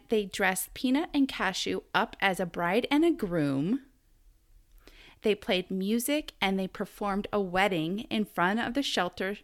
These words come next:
staff and a couple close friends. And they even had a dog-friendly wedding cake after.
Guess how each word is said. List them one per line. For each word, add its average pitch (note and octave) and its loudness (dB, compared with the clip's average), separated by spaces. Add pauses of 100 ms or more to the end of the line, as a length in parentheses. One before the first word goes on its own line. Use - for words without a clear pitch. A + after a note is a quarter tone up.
staff - -2
and B3+ 2
a - -14
couple G#3 -2
close C4 -2
friends. F3 0
And G3+ 0
they G3+ -4
even A#3 -2
had G#3 -2
a G3 -2
dog-friendly F#3 -2
wedding E3 -2
cake - -10
after. - -4